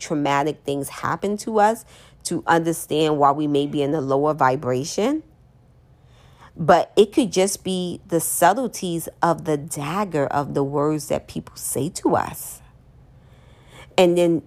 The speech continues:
going back to embracing it and recognizing it. Because, you know, words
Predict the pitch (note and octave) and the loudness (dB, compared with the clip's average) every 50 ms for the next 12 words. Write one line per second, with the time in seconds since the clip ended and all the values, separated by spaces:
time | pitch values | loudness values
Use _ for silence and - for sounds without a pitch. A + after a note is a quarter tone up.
0 | E3+ D#3 E3+ E3 F3+ A3 C4 B3+ A#3 F3+ C#3+ D3+ D3 D#3 F3+ G3 A3 - - - | -4 2 4 4 6 6 4 2 2 0 2 2 2 4 4 2 0 0 -8 -6
1 | - F#3 E3 - - E3 D#3 D3 C#3 C#3 C#3 C#3+ E3 G3 - - - G#3+ G#3 F#3 | -6 -6 -2 0 2 2 2 2 2 2 2 2 2 0 -2 0 2 2 2 4
2 | D#3 C#3 C3 - - - - - E3 D3+ C3+ C3 C3+ C#3+ D3 E3 - - G#3 G3+ | 2 0 -2 -6 -10 -20 -8 -4 -2 -2 -2 -2 0 0 0 0 0 -2 -4 -2
3 | F3 D#3+ D3 C#3 D3 C#3 - G#2 E2+ - G2 - - - - - _ - - - | -2 -2 -2 -2 -4 -4 -6 -6 -6 -6 -8 -8 -12 -16 -20 -20 _ -20 -20 -20
4 | - - - - - - - - - - - - - - - - - - - - | -20 -20 -20 -20 -20 -20 -20 -20 -20 -20 -20 -20 -20 -20 -20 -20 -20 -20 -20 -6
5 | - - E3 - F3 E3 D3 - - E3+ E3+ D#3+ D#3+ D3+ D3+ D3 C#3 C#3+ D3 D#3 | -4 -2 4 6 6 4 4 0 2 4 6 6 8 8 6 6 4 2 0 2
6 | F#3+ A3+ B3 B3+ B3 G#3 - | 4 4 4 2 2 0 -2